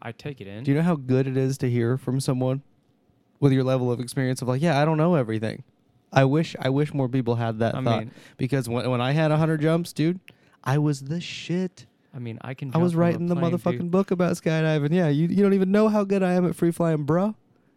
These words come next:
Speaker 2: You don't know me.
Speaker 1: <laughs>
Speaker 2: And I never would have said that, but, like, I remember experiencing that mentality when someone would question me and i-, imply that I didn't have the experience for something. I'd be like, "Dude, you don't even know how good I am at this."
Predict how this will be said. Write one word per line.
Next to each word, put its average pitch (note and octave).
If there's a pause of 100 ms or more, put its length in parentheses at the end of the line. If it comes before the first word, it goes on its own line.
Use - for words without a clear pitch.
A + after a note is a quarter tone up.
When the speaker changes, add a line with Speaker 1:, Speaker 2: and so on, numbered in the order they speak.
(360)
Speaker 2:
You F3+
don't D#3+
know D#3
me. F3+ (180)
Speaker 1:
<laughs> - (1500)
Speaker 2:
And C#3+
I E3
never F3
would C3
have G#2+
said D3+
that, A2+
but, A#2
like, A2+
I B2
remember C#3+
experiencing D#3+
that C#3+
mentality C#3+
when A#2
someone C#3
would B2
question C#3
me F#3+ (540)
and B2
i-, B2
imply A#2
that A#2+
I A#2
didn't A#2
have A#2+
the A#2
experience B2+
for -
something. D#3
I'd C3+
be C3
like, C3+
"Dude, D#3+
you C#3+
don't F3
even D#3
know D#3
how D#3
good D#3+
I C#3+
am A#2
at A#2
this." B2